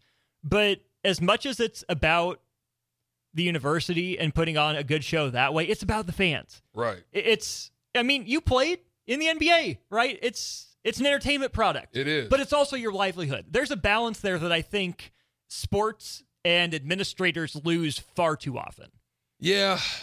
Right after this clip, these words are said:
Speaker 2: um, it's, it's, it's one that they're gonna have to be mindful of, especially it's definitely gonna make some people angry.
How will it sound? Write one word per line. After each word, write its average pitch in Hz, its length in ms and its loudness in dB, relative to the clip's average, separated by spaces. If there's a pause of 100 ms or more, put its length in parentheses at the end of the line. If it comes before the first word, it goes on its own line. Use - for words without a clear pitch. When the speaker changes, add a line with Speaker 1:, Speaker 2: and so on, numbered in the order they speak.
Speaker 2:
um, 151 360 0
it's, 160 300 -6
it's, 151 360 -4
it's 147 200 -4
one 156 220 -2
that 151 140 -4
they're 143 100 0
gonna 139 220 -2
have 143 160 -2
to 135 80 -6
be 135 100 0
mindful 135 420 -2
of, 131 200 -2
especially 127 500 -4
it's 127 160 -6
definitely 120 380 -4
gonna 123 160 -2
make 123 160 -4
some 120 160 -4
people 120 360 -4
angry. 127 440 -2